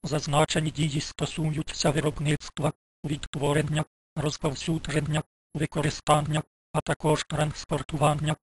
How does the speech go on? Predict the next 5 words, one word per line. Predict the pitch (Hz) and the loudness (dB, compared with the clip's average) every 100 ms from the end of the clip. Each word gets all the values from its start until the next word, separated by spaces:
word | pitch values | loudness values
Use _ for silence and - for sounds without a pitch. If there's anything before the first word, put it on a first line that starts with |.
| - | -8
збереження | - 151 151 160 156 151 156 | -4 2 4 4 2 0 2
або | 156 147 | 2 2
володіння | 147 151 147 147 151 151 151 | 2 2 0 0 0 2 2
виробів, | 151 147 143 139 - _ | 4 2 2 -4 -6 _
товару, | 160 143 151 | 0 4 4